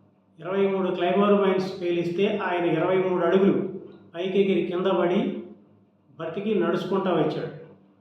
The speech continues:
అది ఎట్లా జరిగిందో మీకు తెలుసా? ఆ కలియుగ వెంకటేశ్వర స్వామి ఆయన్ని కాపాడాడు. రెండో జన్మ కలియుగ వెంకటేశ్వర, కలియుగ వెంకటేశ్వర స్వామి ఇచ్చిన జన్మ అయింది. దాన్ని, ఆ రాతను బ్రహ్మ కూడా మార్చలేడు. ఎందుకో తెలుసా?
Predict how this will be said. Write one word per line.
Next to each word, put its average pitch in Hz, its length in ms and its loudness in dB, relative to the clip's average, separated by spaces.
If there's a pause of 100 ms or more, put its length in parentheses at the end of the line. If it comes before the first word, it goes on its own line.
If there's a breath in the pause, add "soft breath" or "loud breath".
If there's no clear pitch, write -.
అది 170 220 -6
ఎట్లా 202 280 -2
జరిగిందో 190 360 4
మీకు 156 220 2
తెలుసా? 160 480 -4
ఆ 165 220 -2
కలియుగ 175 420 -2
వెంకటేశ్వర 170 520 -2
స్వామి 160 760 -2
ఆయన్ని 151 240 -4
కాపాడాడు. 165 560 0 (640 soft breath)
రెండో 196 340 4
జన్మ 175 280 4 (1300)
కలియుగ 196 460 4
వెంకటేశ్వర, 180 840 0 (200)
కలియుగ 185 400 4
వెంకటేశ్వర 190 500 0
స్వామి 170 320 0
ఇచ్చిన 180 220 -6
జన్మ 160 300 4
అయింది. - 360 2 (1600)
దాన్ని, 180 400 -2 (100)
ఆ 160 240 4
రాతను 202 380 4
బ్రహ్మ 190 320 4
కూడా 196 200 8
మార్చలేడు. 165 720 2
ఎందుకో 190 400 4
తెలుసా? 160 720 0